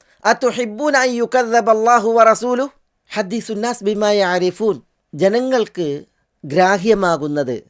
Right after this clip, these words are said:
മനസ്സിലാകുന്നത് നിങ്ങൾ ജനങ്ങളോട് പറയുക.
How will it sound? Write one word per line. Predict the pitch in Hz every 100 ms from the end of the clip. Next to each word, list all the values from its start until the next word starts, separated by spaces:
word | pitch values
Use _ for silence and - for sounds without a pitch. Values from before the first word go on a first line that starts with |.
| _ _ _ -
മനസ്സിലാകുന്നത് | 175 196 196 269 240 220 202 226 254 233
നിങ്ങൾ | 220
ജനങ്ങളോട് | 208 202 196 196 190 180
പറയുക. | 165 160 147